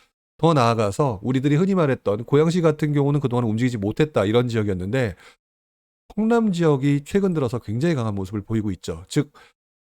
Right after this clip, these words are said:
뭐, 갭 벌리기를 하고, 좋은 지역이 갭 벌리기를 하고, 그다음에 나쁜 지역이, 조금 입지가 떨어진 지역이 갭 메우기라고 하는 부분이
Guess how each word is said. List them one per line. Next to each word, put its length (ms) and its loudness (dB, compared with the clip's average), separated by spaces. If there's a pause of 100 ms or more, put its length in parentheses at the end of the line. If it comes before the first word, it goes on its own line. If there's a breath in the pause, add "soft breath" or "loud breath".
(160)
뭐, 240 -4
갭 240 -2
벌리기를 480 2
하고, 360 -2
좋은 240 2
지역이 260 2
갭 160 -2
벌리기를 340 0
하고, 300 0
그다음에 380 -2
나쁜 320 -2
지역이, 460 0 (120)
조금 260 -2
입지가 280 -2
떨어진 320 0
지역이 160 -4
갭 180 -2
메우기라고 600 0
하는 160 0
부분이 480 -4